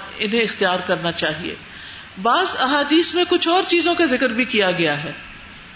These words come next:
ان میں دس تعداد بتائی گئی ہے۔ مونچھیں کتروانا، داڑھی بڑھانا، مسواک کرنا، ناک میں پانی ڈالنا یعنی ناک جھاڑنا، ناخن تراشنا، جوڑوں کا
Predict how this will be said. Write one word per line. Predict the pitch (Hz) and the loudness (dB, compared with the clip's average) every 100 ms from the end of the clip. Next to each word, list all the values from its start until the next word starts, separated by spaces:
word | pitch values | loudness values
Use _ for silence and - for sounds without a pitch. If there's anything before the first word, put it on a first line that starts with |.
| - - - - - - | -20 -20 -20 -20 -20 -4
ان | 247 302 | 0 4
میں | 330 | 4
دس | 214 269 - - | 2 2 0 0
تعداد | 240 196 190 190 185 | 0 2 2 2 0
بتائی | 175 170 160 | 0 2 2
گئی | 160 151 151 | 0 -2 -4
ہے۔ | 170 - - - - - - - | -8 -12 -20 -20 -20 -20 -14 0
مونچھیں | 226 233 311 | 2 2 2
کتروانا، | 302 285 277 285 302 403 403 - - - - - - 175 | 2 2 2 2 2 -2 -6 -12 -18 -18 -18 -18 -6 0
داڑھی | 208 233 294 | 2 4 2
بڑھانا، | 247 262 247 254 349 392 - - - - | 2 0 0 0 -2 -6 -12 -18 -20 -6
مسواک | 196 220 - 208 214 - - | -2 0 2 2 2 0 -2
کرنا، | 277 285 339 370 - - - - - - - | -2 0 -2 -4 -14 -20 -18 -18 -20 -14 -4
ناک | 208 233 277 | 2 2 2
میں | 269 262 | 0 0
پانی | 240 202 240 | 2 2 2
ڈالنا | 247 233 247 294 | 2 0 0 0
یعنی | 311 254 | 0 0
ناک | 214 190 196 | 0 0 -2
جھاڑنا، | 214 180 190 311 - - - - - - - - | 0 0 0 -2 -6 -12 -18 -20 -20 -20 -20 -8
ناخن | 202 214 214 277 262 | 0 0 2 0 0
تراشنا، | 226 196 190 254 294 359 - - - - - - 196 | 0 2 2 2 0 -2 -8 -18 -20 -20 -20 -16 -10
جوڑوں | 175 170 233 277 294 | -2 4 4 4 2
کا | 285 | 0